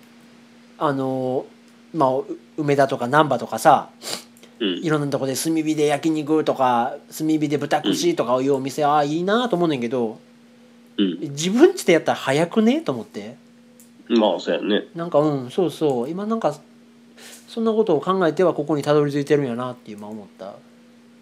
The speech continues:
Speaker 2: ぼ-、僕もあのね、渋谷にね、ホタテ、ホタテだけ出す店があるんですよ。
Speaker 1: <laughs> 尖ってるな。
Speaker 2: <laughs> これ、だいぶ攻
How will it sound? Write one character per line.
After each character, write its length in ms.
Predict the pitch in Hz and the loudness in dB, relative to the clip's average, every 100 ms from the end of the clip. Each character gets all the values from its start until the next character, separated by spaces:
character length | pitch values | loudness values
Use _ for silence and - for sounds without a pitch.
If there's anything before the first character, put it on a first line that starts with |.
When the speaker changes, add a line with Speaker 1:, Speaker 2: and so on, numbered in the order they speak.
| - - | -20 0
Speaker 2:
ぼ-、 300 | 139 127 139 | 2 4 4
僕 200 | 127 147 | 4 2
も 140 | - 123 | 4 2
あ 20 | |
の 60 | 107 | 2
ね、 200 | 98 90 | -2 -6
渋 340 | - 151 160 | -2 2 2
谷 160 | 180 175 | 2 2
に 60 | |
ね、 280 | 175 117 90 - - | 0 0 -2 -12 -4
ホ 140 | 147 | -2
タ 140 | 165 185 | 0 0
テ、 320 | 208 202 - - - - - - - - | 2 0 -4 -20 -20 -20 -20 -20 -20 -10
ホ 160 | - 196 | 0 0
タ 140 | 208 | 2
テ 140 | 220 214 | 0 0
だ 120 | 220 | 0
け 220 | 226 160 - - - _ - - - - | 0 -2 -8 -20 -20 _ -20 -20 -14 -8
出 120 | 123 | -8
す 120 | 123 | -6
店 180 | 113 107 | -8 -4
が 80 | 90 | -4
あ 20 | |
る 60 | 87 | -6
ん 20 | |
で 40 | |
す 40 | 92 | -10
よ。 60 | - - 170 165 180 156 | -14 -2 2 4 2 2
Speaker 1:
<laughs> 540 | 175 156 180 - 196 | 0 -2 -6 -8 -12
尖 240 | - 139 143 | -8 -6 -6
っ 80 | - | 0
て 120 | 170 | 2
る 60 | |
な。 640 | 147 147 139 135 131 123 120 - - - _ - - - | 2 0 -2 -2 -4 -8 -12 -20 -20 -20 _ -20 -20 -18
Speaker 2:
<laughs> 140 | - 233 - 233 - - - - - - - - - - - - - - - - - | -10 -10 -8 -14 -14 -12 -6 -6 -8 -20 -20 -20 -20 -20 -20 -20 -20 -20 -20 -20 2
こ 140 | 202 | 4
れ、 520 | 214 208 180 170 - - - - _ - - - - | 6 6 4 0 -4 -16 -20 -20 _ -20 -20 -18 -4
だ 140 | 165 | -2
い 60 | 165 | 0
ぶ 140 | 175 | -2
攻 120 | - | -4